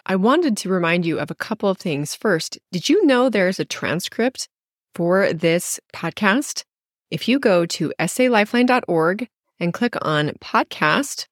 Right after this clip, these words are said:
you can find all of the transcripts for each episode.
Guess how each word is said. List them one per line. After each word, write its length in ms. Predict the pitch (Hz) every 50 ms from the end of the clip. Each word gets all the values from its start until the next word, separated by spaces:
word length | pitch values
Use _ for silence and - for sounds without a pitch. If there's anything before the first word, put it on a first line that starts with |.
| _ _
you 180 | - 165 185 214
can 180 | - 254 233
find 540 | 214 - - 208 190 175 156 147 156 175 208 - _ _ _ _ _ _ _ -
all 220 | 185 214 262 302
of 80 | 302 -
the 100 | 220 208
transcripts 720 | - - - 180 175 196 - - - 175 151 - - -
for 220 | - - - 95 - -
each 240 | - 208 208 - -
episode. 640 | - 175 - - 180 - - 151 135 131 156 139